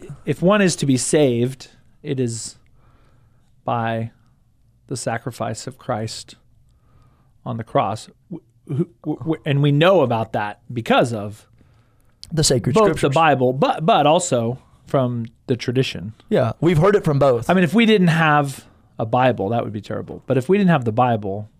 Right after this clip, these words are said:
Speaker 1: we, we would st-, there would still be things known
Speaker 2: Yeah.
Speaker 1: about Jesus and about
Speaker 2: 'Cause he's a historical figure.
Speaker 1: Right. So there were things that were passed down. There's things we know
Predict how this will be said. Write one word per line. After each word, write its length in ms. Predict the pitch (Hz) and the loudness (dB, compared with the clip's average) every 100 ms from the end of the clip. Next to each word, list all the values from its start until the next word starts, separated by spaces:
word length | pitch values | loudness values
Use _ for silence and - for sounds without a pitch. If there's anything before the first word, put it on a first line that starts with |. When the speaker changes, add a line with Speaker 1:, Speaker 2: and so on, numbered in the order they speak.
| _ _ - | _ _ -4
Speaker 1:
we, 280 | 139 135 - _ | -2 -2 -4 _
we 160 | 143 135 | 2 2
would 260 | 123 113 | 2 -2
st-, 300 | - - - | -4 -8 -4
there 200 | 156 156 | 2 4
would 160 | 135 127 | 4 0
still 300 | - 220 190 | -2 0 2
be 140 | 151 | 2
things 360 | 143 147 123 120 | 2 0 -2 -2
known 540 | 143 143 123 110 131 - | 0 2 2 2 0 -2
Speaker 2:
Yeah. 260 | 156 123 95 - - | 0 0 -4 -6 -2
Speaker 1:
about 320 | 120 131 127 | 2 2 0
Jesus 800 | 131 131 113 117 113 - - - _ | 0 0 0 -2 -4 -8 -14 -18 _
and 160 | 127 123 | -10 -6
about 300 | 110 104 104 | -4 -4 0
Speaker 2:
'Cause 100 | 208 | 2
he's 160 | 160 139 | 2 2
a 60 | |
historical 500 | 143 143 - 143 123 | 2 2 2 0 0
figure. 400 | 110 147 123 104 - | 0 0 0 -4 -2
Speaker 1:
Right. 300 | 135 110 87 - _ _ _ _ _ - | -2 -2 -6 -16 _ _ _ _ _ -2
So 120 | 151 | 2
there 80 | 139 | 2
were 60 | |
things 300 | - 151 139 | 2 0 0
that 120 | 131 120 | -2 -2
were 100 | 113 | -6
passed 420 | - 135 113 - | -4 -4 -4 -6
down. 240 | 123 107 | -6 -2
There's 160 | 147 160 | -2 2
things 240 | 233 175 | 2 2
we 120 | 156 | 2
know 420 | 143 147 131 123 | 2 4 6 4